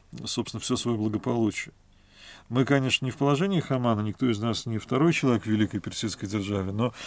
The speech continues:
у всех ведь что-то есть. А ведь что-то мешает. Вот пока не, не добьюсь своего, пока не, не согну в бараний рог, вот спать не буду спокойно.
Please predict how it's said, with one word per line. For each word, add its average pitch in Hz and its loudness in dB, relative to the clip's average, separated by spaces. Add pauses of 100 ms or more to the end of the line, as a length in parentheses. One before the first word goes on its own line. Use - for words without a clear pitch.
(360)
у - -20
всех 175 2
ведь 147 0
что-то 135 2
есть. 135 4
А 156 4
ведь 185 2
что-то - 4
мешает. 131 2
Вот 131 2
пока 139 6
не, 139 -2
не 131 0
добьюсь 143 4
своего, 131 4
пока 123 2
не, 120 0
не 117 -2
согну 139 2
в 151 0
бараний 117 6
рог, 104 2
вот 120 -2
спать - 0
не 107 -6
буду 101 -4
спокойно. - -10